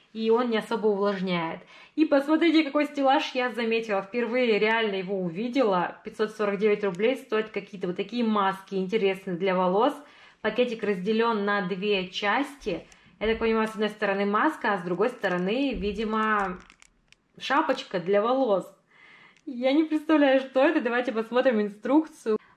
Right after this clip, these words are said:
Нужно помыть волосы, нанести маску для волос от корней до кончиков, надеть шапочку на тридцать минут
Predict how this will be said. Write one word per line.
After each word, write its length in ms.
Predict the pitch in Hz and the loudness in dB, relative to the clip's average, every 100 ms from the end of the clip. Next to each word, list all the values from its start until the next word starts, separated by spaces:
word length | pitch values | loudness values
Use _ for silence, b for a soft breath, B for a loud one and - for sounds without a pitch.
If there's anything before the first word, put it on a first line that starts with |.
| - | 2
Нужно 680 | 226 269 262 247 226 214 - | 4 4 2 4 4 4 4
помыть 480 | 233 233 240 226 226 | 4 4 0 -4 -2
волосы, 920 | 214 190 180 190 202 - 302 311 285 | 4 6 6 4 0 -2 4 4 4
нанести 440 | 254 233 226 - | 0 -2 -4 -2
маску 380 | 226 220 214 - | 4 4 2 -6
для 260 | 185 208 208 | -2 2 4
волос 320 | 214 208 202 | 4 2 2
от 120 | 196 | -4
корней 360 | - 214 208 196 | -2 0 2 2
до 140 | 180 | 2
кончиков, 640 | 180 214 269 277 277 269 269 | 0 2 2 0 -2 -2 0
надеть 300 | 220 214 214 | 2 4 2
шапочку 640 | - 214 202 180 - 190 | 2 2 0 -4 -6 -2
на 100 | 196 | -2
тридцать 480 | 196 208 202 196 - | 0 2 2 0 -2
минут 420 | 185 185 294 320 | 2 2 2 0